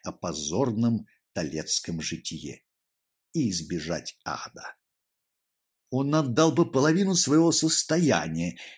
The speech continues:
если бы тогда продавались в Испании индульгенции. Он отправился бы пешком в святые места, если бы его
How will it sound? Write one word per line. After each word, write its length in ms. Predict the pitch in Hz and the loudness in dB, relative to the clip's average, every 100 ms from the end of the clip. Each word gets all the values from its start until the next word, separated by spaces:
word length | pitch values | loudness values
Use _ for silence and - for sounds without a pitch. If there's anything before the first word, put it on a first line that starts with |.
| _ _ | _ _
если 600 | 107 101 175 214 - 202 | -8 -4 -4 -2 -2 -2
бы 160 | 175 185 | -2 -2
тогда 760 | 180 131 110 90 120 156 - - | -2 -4 -4 0 4 2 0 -8
продавались 840 | 135 123 98 82 80 87 104 107 101 | -4 -2 0 -2 -2 -4 -2 -4 -4
в 40 | |
Испании 640 | 95 - - - 80 87 - | -2 -4 -4 -10 -8 -10 -8
индульгенции. 960 | 110 98 123 104 87 - - - - - _ _ _ - - - | -8 -4 -2 -2 -6 -10 -10 -8 -8 -10 _ _ _ -14 -14 -6
Он 260 | 113 113 117 | 0 0 0
отправился 720 | 117 - - 101 123 131 - | -4 -6 -4 -2 0 0 0
бы 140 | 120 135 | 0 2
пешком 540 | 143 - - 131 143 | 2 2 2 0 2
в 40 | 120 | 0
святые 520 | - 98 131 147 165 | 0 0 2 4 4
места, 880 | 190 180 - - 107 151 117 80 - _ _ _ _ - | 4 4 2 0 2 2 2 0 -8 _ _ _ _ -10
если 640 | 117 110 143 - 135 135 | -6 -2 0 2 2 0
бы 140 | 113 | 2
его 440 | 120 117 107 113 | 2 2 2 -2